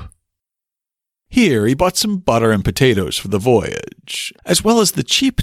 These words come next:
tin clock that he would use for navigating the oceans of the world, instead of a more traditional chronometer.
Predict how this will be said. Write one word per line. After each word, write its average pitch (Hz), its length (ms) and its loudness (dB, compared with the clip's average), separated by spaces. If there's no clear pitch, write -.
tin 170 300 0
clock - 600 -2
that 135 100 0
he 147 80 4
would 151 240 2
use 226 180 4
for - 120 -2
navigating 185 560 2
the 151 140 4
oceans 95 380 0
of 117 60 -8
the 101 80 0
world, 127 500 0
instead 190 380 -2
of 214 80 0
a 220 60 4
more 120 200 4
traditional 107 540 0
chronometer. - 920 -2